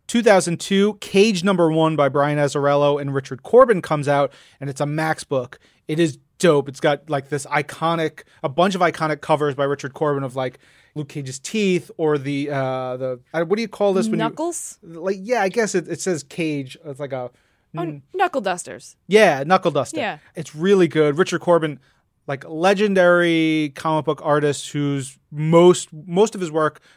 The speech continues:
Speaker 1: was doing really weird horror stuff in the seventies. And he does this sort of, like, badass blaxploitation-y book. Uh, February twenty-third, two thousand five, New Avengers number four by Brian Michael Bendis and David Finch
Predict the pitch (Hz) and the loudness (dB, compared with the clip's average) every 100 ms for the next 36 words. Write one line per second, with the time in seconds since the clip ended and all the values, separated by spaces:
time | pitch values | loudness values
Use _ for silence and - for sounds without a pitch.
0 | _ 139 139 160 156 156 180 202 170 135 | _ -14 -2 -2 0 -4 -8 -6 -6 -6
1 | 151 170 180 175 156 131 165 165 156 165 | -8 -4 2 2 0 -2 0 0 0 -4
2 | 147 135 120 - 156 151 131 117 - _ | -4 -8 -6 0 0 0 -4 -10 -20 _
3 | _ _ 147 151 151 143 147 - 170 165 | _ _ -4 -2 -2 -2 -8 -2 2 2
4 | 151 165 - 160 151 143 131 135 131 - | 2 -2 0 0 2 0 -2 -2 -4 -10
5 | _ _ _ _ _ _ _ - 175 170 | _ _ _ _ _ _ _ -4 2 4
6 | 160 156 156 156 143 - - _ 156 156 | 6 4 2 2 0 -8 -16 _ -4 -4
7 | - 180 156 165 156 156 156 135 165 151 | -2 -2 -2 -4 -6 -8 -8 -4 -2 -2
8 | - _ - - 151 156 240 247 226 233 | -4 _ -20 -2 2 4 6 6 6 4
9 | 208 233 214 - 233 208 180 196 190 175 | 0 4 2 4 4 4 4 4 6 6
10 | 180 247 247 208 196 170 - 226 196 160 | 2 4 4 4 -2 -2 -2 2 6 6
11 | - _ - 151 156 170 170 156 165 143 | 4 _ -2 2 4 4 2 2 0 0
12 | 156 151 - 151 143 139 131 - 269 214 | 0 0 -4 -6 -4 -4 -6 2 2 2